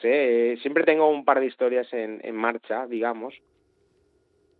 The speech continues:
Y sí que es verdad que yo la, los personajes de esta historia sí que tengo desarrollado, desarrollado, ¿no?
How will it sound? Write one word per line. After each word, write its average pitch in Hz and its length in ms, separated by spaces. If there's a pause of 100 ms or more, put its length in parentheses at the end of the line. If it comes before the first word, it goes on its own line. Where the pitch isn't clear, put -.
(160)
Y 135 120
sí 135 140
que 151 100
es 131 60
verdad 120 300
que 127 160
yo 113 160
la, 113 340
los 107 140
personajes 101 480
de 120 60
esta 120 120
historia 110 360
sí 113 120
que 107 140
tengo 104 320
desarrollado, 95 880
desarrollado, 104 1000
¿no? 104 380